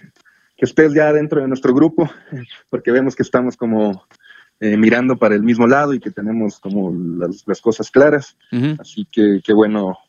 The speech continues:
Speaker 1: qué bueno tenerte por ahí también.
Speaker 2: No, gracias a ti. Eh, te quería hacer una, una última consulta. Em, bueno, unas tres preguntas más. ¿Tienes un poco de tiempo todavía?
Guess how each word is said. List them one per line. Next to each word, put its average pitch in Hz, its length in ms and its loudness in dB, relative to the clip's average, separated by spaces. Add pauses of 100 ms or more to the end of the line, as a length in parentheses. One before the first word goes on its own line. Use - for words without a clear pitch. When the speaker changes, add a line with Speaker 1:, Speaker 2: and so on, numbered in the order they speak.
(220)
Speaker 1:
qué - 120 0
bueno 117 200 0 (200)
tenerte 104 380 -2
por 101 140 0
ahí 98 140 0
también. 90 320 -6 (300)
Speaker 2:
No, 135 180 2
gracias 147 400 -2
a 131 80 -6
ti. 165 220 -10 (320)
Eh, 147 180 -6
te 160 100 -4
quería 190 180 0
hacer 196 220 0
una, 185 360 2
una 180 380 0
última 170 440 -2
consulta. 135 560 -2 (380)
Em, 127 800 0 (180)
bueno, 165 220 2
unas 190 380 0
tres 170 240 0
preguntas 139 420 0
más. 117 100 0
¿Tienes 151 200 0
un 151 80 0
poco 147 160 2
de 139 60 2
tiempo 139 220 -2
todavía? 135 360 0